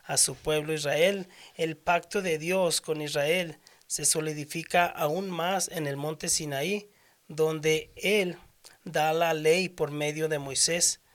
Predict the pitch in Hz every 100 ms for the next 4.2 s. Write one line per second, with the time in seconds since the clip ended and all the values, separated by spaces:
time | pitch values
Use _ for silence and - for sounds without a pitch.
0 | _ - - _ 170 147 - 151 - 151
1 | 147 - - 156 156 147 - - 156 147
2 | 143 139 160 165 165 156 160 143 139 143
3 | 131 - - 143 147 151 151 170 185 185
4 | 170